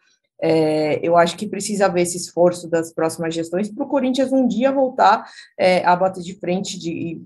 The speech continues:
igual numa gestão, é, financeiramente, é, faturamento que vem aumentando,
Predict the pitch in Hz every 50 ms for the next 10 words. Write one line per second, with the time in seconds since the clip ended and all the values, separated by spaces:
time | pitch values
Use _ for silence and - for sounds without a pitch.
0 | - - - 170 160 151 160 160 156 160 190 196 190 180 175 170 170 170 170 165
1 | 165 160 - - - 160 170 190 202 202 190 185 - - _ _ _ _ - 160
2 | 160 156 156 165 - - 175 175 175 170 - 175 170 165 160 156 156 160 180 185
3 | 202 208 202 - 202 185 - - _ _ _ _ _ - 156 151 151 143 120 -
4 | - - 170 160 160 - 180 170 165 175 180 185 180 - 185 160 170 170 170 170
5 | 165 165 160 - 170 175 190 214 233 233